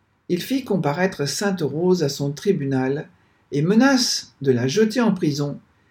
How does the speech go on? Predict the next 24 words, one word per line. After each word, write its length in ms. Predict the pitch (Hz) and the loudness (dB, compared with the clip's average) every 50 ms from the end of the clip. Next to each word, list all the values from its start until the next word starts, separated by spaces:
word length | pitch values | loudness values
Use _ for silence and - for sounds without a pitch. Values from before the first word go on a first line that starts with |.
| _ _ | _ _
si 180 | - - - 196 | -8 6 6 8
elle 160 | 170 160 160 | 8 8 2
continuait 540 | - - 254 233 220 - 180 160 156 156 165 | -2 0 0 0 0 0 0 0 0 0 0
à 120 | 151 127 | 0 -2
prêcher. 520 | - - - - - - - 139 110 - - _ _ _ _ _ _ _ _ _ _ _ _ _ _ _ _ _ _ _ _ _ _ _ _ | -2 -2 -4 -4 -4 -4 -4 -6 -6 -8 -10 _ _ _ _ _ _ _ _ _ _ _ _ _ _ _ _ _ _ _ _ _ _ _ _
La 100 | - 123 | -6 -4
servante 480 | 123 - - 165 156 165 185 190 180 180 | -4 -2 -2 -2 -2 0 0 0 0 0
de 160 | 147 143 147 | 0 0 0
Dieu 240 | 147 151 185 214 220 | -2 0 0 0 2
lui 100 | 190 175 | 2 2
répondit : « 600 | 156 147 143 147 - 143 139 135 127 123 120 120 - _ _ _ _ _ _ _ _ _ _ _ _ _ _ _ _ _ | 2 2 -2 -2 -4 -4 -4 -4 -4 -6 -8 -10 -12 _ _ _ _ _ _ _ _ _ _ _ _ _ _ _ _ _
Je 140 | _ 107 107 | _ -6 -4
parle 540 | 110 107 - 196 214 233 226 226 214 190 160 | -4 -4 -2 -2 0 2 4 4 4 4 4
sur 220 | 156 - 160 139 | 2 0 0 0
l'ordre 460 | 135 143 160 185 202 202 185 151 135 131 | 0 2 2 2 0 0 0 0 0 2
d'un 140 | 131 131 | 2 2
maître 500 | 131 147 156 170 185 180 180 - - 123 123 120 | 0 0 0 0 -2 -2 -4 -6 -8 -8 -8 -8
plus 300 | - 233 226 247 233 - | -6 -2 0 0 0 -2
puissant 440 | - - 175 160 - - 196 190 180 | -4 -6 -8 -6 -4 -4 -2 -2 -2
que 100 | 180 156 | -2 -4
vous. 300 | 143 139 143 139 127 - - _ _ _ _ _ _ _ _ _ _ _ _ _ _ _ _ _ _ _ _ _ _ | -4 -4 -6 -8 -8 -10 -12 _ _ _ _ _ _ _ _ _ _ _ _ _ _ _ _ _ _ _ _ _ _
Je 160 | - 151 160 160 | -6 -2 0 2
mourrai 560 | 160 175 202 233 240 220 214 202 165 147 147 | 2 4 4 4 4 4 4 2 2 2 0
plutôt 480 | - 254 254 240 - 180 143 123 110 | -4 -4 -4 -4 -2 -2 -2 -2 -2